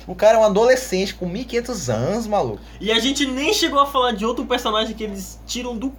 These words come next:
Speaker 2: cu. E a porra do filme tem três horas, mas eles não usam nem cinco segundos pra explicar. Usam cinco segundos pra explicar isso, na verdade,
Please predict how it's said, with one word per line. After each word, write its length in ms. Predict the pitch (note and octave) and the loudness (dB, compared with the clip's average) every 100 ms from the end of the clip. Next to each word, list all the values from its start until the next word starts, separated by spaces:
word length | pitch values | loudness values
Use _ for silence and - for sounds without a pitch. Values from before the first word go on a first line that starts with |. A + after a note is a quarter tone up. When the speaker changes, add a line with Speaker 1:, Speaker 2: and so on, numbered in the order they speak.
| - | -12
Speaker 2:
cu. 400 | - C4 C4 - - | 0 2 2 0 -4
E 400 | G#3 G#3+ F#3+ E3 | -2 -2 -2 -4
a 80 | E3+ | -4
porra 240 | G#3 G3+ | -2 -2
do 80 | F#3 | -2
filme 180 | F#3+ F#3 | -4 -4
tem 140 | E3+ | -4
três 340 | F#3 G#3+ E3+ D#3+ | -2 -2 0 2
horas, 360 | E3+ D3 B2 | 4 2 -2
mas 180 | C#3+ D3 | -4 -6
eles 160 | D#3 D#3 | -6 -6
não 200 | E3 D#3+ | -6 -6
usam 160 | D#3+ D#3+ | -6 -6
nem 140 | F3+ | -6
cinco 260 | F#3 G3 - | -6 -8 -8
segundos 340 | F3+ E3+ E3+ | -6 -6 -6
pra 120 | E3 | -6
explicar. 380 | D#3+ - - G#3+ | -6 -10 -12 -4
Usam 200 | A#3+ B3 | -2 -2
cinco 160 | C#4+ - | -2 -4
segundos 240 | A#3+ A#3 | -6 -6
pra 100 | G3+ | -6
explicar 280 | F3+ E3 E3 | -6 -4 -4
isso, 120 | E3+ | -4
na 80 | D3+ | -4
verdade, 380 | C#3 D#3+ F#3 | -2 -2 -2